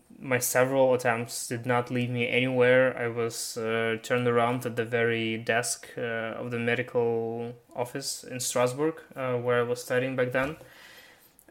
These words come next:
And, uh, it wasn't until, I think, May thirteenth, uh, when I finally got an opportunity to make an appointment for the first dose,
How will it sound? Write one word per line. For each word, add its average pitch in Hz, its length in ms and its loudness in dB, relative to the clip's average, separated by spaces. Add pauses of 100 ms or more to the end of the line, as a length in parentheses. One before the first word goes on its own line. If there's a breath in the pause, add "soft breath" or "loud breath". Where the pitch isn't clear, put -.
And, 127 320 2 (300)
uh, 123 420 4
it 127 160 0
wasn't 151 360 4
until, 139 440 0
I 117 60 -2
think, 131 160 -2
May 123 400 0
thirteenth, 127 880 -4 (120)
uh, 127 280 2 (180)
when 123 180 0
I 117 640 -2
finally 127 480 0
got 117 200 0
an 127 80 -4
opportunity 120 560 -8
to 117 300 -8
make 113 220 -6
an 120 80 -8
appointment 117 480 -6
for - 80 -8
the 117 80 -4
first 113 320 -4
dose, 123 380 -2